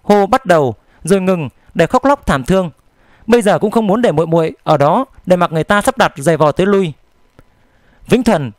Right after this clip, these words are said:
Tương Nhi vâng dạ, hai bóng hình trắng toát lại từ từ rời đi. Chính Đức ở phía sau hắng giọng một tiếng nói: "Có chút âm thanh đi, có chút âm thanh đi." Lẹp xẹp, lẹp xẹp, lẹp xẹp. Lưu Cẩn tò mò nhìn bóng lưng hai vị công chúa.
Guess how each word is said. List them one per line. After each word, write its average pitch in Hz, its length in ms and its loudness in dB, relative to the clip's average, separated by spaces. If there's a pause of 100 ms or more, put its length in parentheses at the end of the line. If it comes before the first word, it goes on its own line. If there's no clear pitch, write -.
Tương 208 160 2
Nhi 202 240 -2
vâng 208 160 -2
dạ, 165 220 0 (300)
hai 226 160 0
bóng 196 160 0
hình 202 140 -2
trắng 180 200 -2
toát 277 240 0 (220)
lại 180 160 0
từ 180 100 -4
từ 175 200 -2
rời 156 160 0
đi. 202 240 -2 (420)
Chính 196 140 0
Đức 285 160 -2
ở 143 100 2
phía 196 140 -2
sau 202 200 0
hắng 202 160 -4
giọng 190 140 -2
một 143 140 -6
tiếng 180 120 -2
nói: 185 260 0 (1300)
"Có 151 120 -2
chút - 180 -2
âm 170 120 -2
thanh 165 200 -2
đi, 185 220 -2
có - 180 -2
chút 262 160 -2
âm 226 120 0
thanh 226 180 -2
đi." 220 280 -2 (1080)
Lẹp 160 200 0
xẹp, - 400 -4
lẹp - 160 0
xẹp, 165 260 -2 (120)
lẹp 170 200 0
xẹp. 165 260 -2 (1500)
Lưu 220 180 2
Cẩn 147 200 -2
tò 160 140 0
mò 151 300 0 (140)
nhìn 180 160 -4
bóng 180 120 0
lưng 226 160 -2
hai 214 120 -2
vị 170 120 -4
công 196 180 -4
chúa. 196 300 0